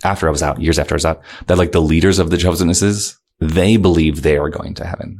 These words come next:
I always thought that they weren't. And I didn't even know who they were. I'd never heard of their names as a witness. So, like,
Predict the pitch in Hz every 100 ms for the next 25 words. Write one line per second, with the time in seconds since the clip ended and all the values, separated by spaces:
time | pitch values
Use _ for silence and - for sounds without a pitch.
0 | - 98 110 113 101 - 85 85 82 -
1 | 82 78 82 80 - - 95 135 123 95
2 | 87 90 92 98 87 80 85 80 80 78
3 | 87 87 73 69 65 64 65 - - -
4 | - - 73 71 69 - - - 82 78
5 | 76 -